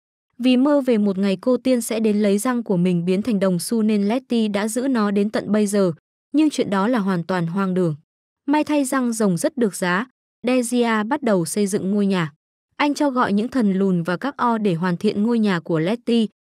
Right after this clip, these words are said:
Cậu nhìn mọi người làm việc nên cũng muốn giúp đỡ. Nhưng đến cả việc sơn tường Letty cũng không làm tốt khiến thần lùn tức giận đuổi cậu đi.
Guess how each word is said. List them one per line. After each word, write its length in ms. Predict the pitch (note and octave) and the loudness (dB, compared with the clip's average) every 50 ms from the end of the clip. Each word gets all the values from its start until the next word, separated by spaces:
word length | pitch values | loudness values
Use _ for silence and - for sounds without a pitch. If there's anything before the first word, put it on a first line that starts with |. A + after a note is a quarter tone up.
| _ _ _ - | _ _ _ -2
Cậu 140 | - A#3+ A3 | 0 2 2
nhìn 220 | A#3 A#3 A#3 G#3 | 4 2 2 2
mọi 200 | G3 G#3 G3+ - | 0 0 -2 -2
người 180 | G3 F#3 F#3 F3+ | -2 0 0 0
làm 180 | F3+ F#3 E3+ | 0 -2 -2
việc 240 | E3+ G3 F#3+ E3+ - | 0 -2 -2 -2 0
nên 180 | G3 A3 A3 G#3 | -2 0 -2 -2
cũng 260 | - - G3 A#3 A#3+ | -2 -2 -2 0 0
muốn 180 | G#3+ F#3+ F3 F#3+ | 2 2 0 0
giúp 200 | - C#4+ B3+ - | -2 -4 -2 0
đỡ. 200 | G3 F#3+ A#3 D4 _ _ _ _ _ _ _ _ - | 0 0 0 -2 _ _ _ _ _ _ _ _ 0
Nhưng 200 | C4+ D4 D#4 D4 | 2 2 4 4
đến 180 | C4 A3+ A3+ | 4 2 0
cả 200 | A#3+ - C4+ G#3 | 0 0 -2 -2
việc 200 | F3 E3+ G3+ F#3 | 0 0 -2 -2
sơn 300 | - - - B3+ B3 A#3+ | -2 -2 -2 0 0 0
tường 220 | A#3+ A#3+ G#3+ F#3 F3 | 2 2 2 2 2
Letty 420 | F#3+ A#3 C#4+ - - B3 A#3+ A3 | 0 0 -2 -2 -2 -2 -2 -2
cũng 180 | G#3+ - G#3 A#3 | 0 -2 -4 -4
không 240 | - - D4 C#4 B3+ | -2 -2 0 0 2
làm 240 | A#3+ G#3+ F#3 E3 | 0 0 0 -2
tốt 220 | E3+ - C4 D#4+ D#4+ | 0 0 0 0 0
khiến 240 | - - A#3 G3+ G#3 | -2 0 0 0 0
thần 280 | G#3+ C4 A#3+ G3+ F#3+ F#3 | 2 0 0 2 2 2
lùn 200 | F#3+ F#3+ F3 E3+ | 2 2 0 0
tức 200 | - D#4 D#4 - | -2 -4 -6 -2
giận 240 | - - - - | -4 -4 -2 0
đuổi 180 | G3+ G#3 F3 D#3 | 0 0 0 0
cậu 180 | - - F3 C#3 | 0 -2 -4 -2
đi. 260 | F#3+ A3+ B3 B3 A3 | 0 0 0 0 0